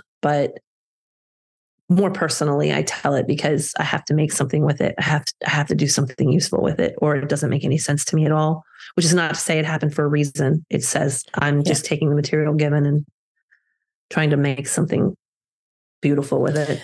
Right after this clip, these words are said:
Speaker 2: There's a quote by Carrie Fisher. I think it's like, "Take your pain and make art," or something
Speaker 1: Yeah.
Speaker 2: to that effect. And I've always loved that because that's one of the things I think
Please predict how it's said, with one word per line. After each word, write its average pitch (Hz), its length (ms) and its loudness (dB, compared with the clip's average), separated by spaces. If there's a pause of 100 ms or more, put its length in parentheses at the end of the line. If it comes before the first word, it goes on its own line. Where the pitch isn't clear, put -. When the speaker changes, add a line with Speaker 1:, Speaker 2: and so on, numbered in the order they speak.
(160)
Speaker 2:
There's 202 260 6
a 185 120 6
quote 202 360 4
by 175 220 4
Carrie 165 380 4
Fisher. 160 480 2
I 147 80 4
think 156 260 2
it's 156 240 2
like, 156 220 4
"Take 151 280 2
your 160 120 4
pain 156 320 6
and 151 160 6
make 143 200 2
art," 156 460 0 (420)
or 196 120 4
something 180 480 4
Speaker 1:
Yeah. 160 60 4
Speaker 2:
to 165 120 4
that 170 380 4
effect. 185 480 0
And 170 260 4 (140)
I've 165 300 4
always 156 420 4
loved 151 420 2
that 208 300 4
because 160 300 4
that's 151 260 2
one 151 120 6
of 151 120 6
the 151 80 4
things 151 340 4
I 151 140 4
think 156 300 2